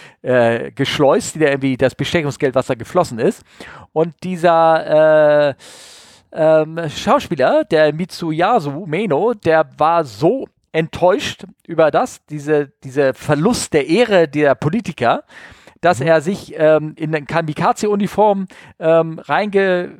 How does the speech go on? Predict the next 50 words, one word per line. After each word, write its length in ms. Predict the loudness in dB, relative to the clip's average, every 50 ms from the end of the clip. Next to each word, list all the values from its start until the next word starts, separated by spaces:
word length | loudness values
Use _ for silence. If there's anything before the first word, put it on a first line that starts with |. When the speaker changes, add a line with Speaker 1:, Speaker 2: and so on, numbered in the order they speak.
| -20 -20 -20
Speaker 1:
reingesteigert 1040 | -20 -18 -18 -18 -12 -6 -4 -4 -2 -2 -4 -2 0 2 2 2 2 2 0 0
hat, 320 | 0 -2 -2 -4 -8 -8 -4
auch 120 | -4 -4
dieses 280 | -4 -4 -6 -8 -8 -4
Band 280 | -2 -2 -2 0 -2
um 140 | -4 -6 -4
Ge-, 120 | -4 -6 -6 _ -6
Kopf 240 | -4 -4 -4 -4 -4
gebaut 420 | -6 -4 0 2 2 2 2 0 0
hat, 220 | -2 -4 -4 -2
ne, 120 | 0 0 0
mit 180 | 0 -2 -6 -8
einem 80 | -12
Kumpel 400 | -4 -2 0 0 2 2 2 2
und 120 | 2 2 0
dann 120 | 0 -2 -4 -8 -20 -20 -20 -20 -10 -8
mit 140 | -8 -6 -6 -4
drei 260 | -2 0 0 0 -2
Fliegern 320 | -4 -4 -2 0 0 0
sind 120 | -2 -2 -4
sie 80 | -4
losgeflogen 720 | -4 -2 -4 -4 -4 -6 -8 -4 -2 0 2 2 0 -2 -4
und 120 | -4 -4
dann 180 | -4 -4 0 0
wollten 240 | 0 0 0 -2 -6
sie 180 | -6 -6 -6 -6
praktisch 280 | -6 -6 -8 -8 -8
so 80 | -6 -4
eine 100 | -4 -4
Szene 280 | -2 -2 0 0 0
irgendwie 180 | 0 -2 0 0
nachstellen, 420 | 0 0 0 0 0 -2 0 0
haben 160 | 0 0 0 0
sie 80 | -2
gesagt. 360 | -2 0 2 2 2 0 0 -2 -4 -2
Aber 160 | 0 0 0
er 100 | 2 0
hat 140 | 0 -2 -2
sich 100 | -2 -2
nachher 460 | 0 0 2 4 4 4 4 2 0
separiert 380 | -2 -2 -2 0 0 0 -2 0
von 100 | -2 -2
dem 160 | 0 0 0
und 80 | 0
hat 100 | -2 -2
sich 120 | -4 -4 -2
tatsächlich 340 | -2 0 0 0 -2 -2 -2
mit 80 | 0
seinem 140 | -2 -2 -2
Flugzeug 500 | -4 -10 -8 -2 0 0 0 0 -2